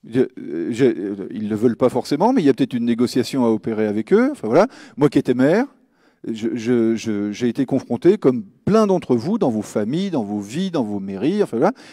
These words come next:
Moi, j'avais quatre médecins qui sont partis à la retraite tous ensemble. Je les ai remplacés par huit médecins. Ils font moins d'heures que les quatre qui viennent de partir. Et je le comprends parfaitement d'ailleurs, parce qu'ils n'ont pas envie de faire les médecins de campagne comme on le faisait auparavant. Maintenant, euh, c'est une profession, bah, qui a redécouvert ce qu'étaient les joies de la famille, de l'éducation, euh, des loisirs. Voilà.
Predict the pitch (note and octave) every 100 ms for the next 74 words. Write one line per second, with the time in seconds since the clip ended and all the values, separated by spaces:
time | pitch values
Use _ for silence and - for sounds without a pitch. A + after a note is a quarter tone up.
0 | - C3 B2 A#2 - C3+ B2+ B2+ C#3+ C3
1 | B2+ A#2 A2+ - B2+ G#2+ - B2 A#2 G3+
2 | E3+ C3 B2+ A3 C4 - - - C#3+ D3
3 | D3 C#3 D#3+ D3 A#2+ E3 E3 C3 F#3 A#3
4 | - C#3 D#3 D3 F3+ A3 C#3+ C3 F#3 -
5 | D#3 D3 C#3+ B2 - - - _ _ _
6 | _ _ _ - D3 D3+ C#3+ D3+ - B2
7 | A#2 E3+ F4 E4 B2 A#2 - - A2+ -
8 | _ A2 A#2+ G2+ B2 B2 C#3+ - B2+ G#2
9 | G#2 G#2 A#2 A2 A2 G#2+ B2+ A#2 G#2+ A2
10 | A2 G2+ G#2+ - G2 F2+ G#2+ F3 E3 A#2
11 | C#3 C#3+ - - - - A2 G#2+ G2+ -
12 | A#2 - A#2 A2+ - C#3 C3+ G#2 - G2+
13 | F#2 A2+ A2 - A#2+ C3+ - A2 B2 G#2+
14 | G2+ A#2 A#2+ A2+ - G#2+ A2+ D3 D#3 A2+
15 | A2 G#2+ G#2+ - B2+ D3 D#3 C#3+ A#2+ A#2+
16 | A2 A2 G2 C#3 F3 D#3+ C3+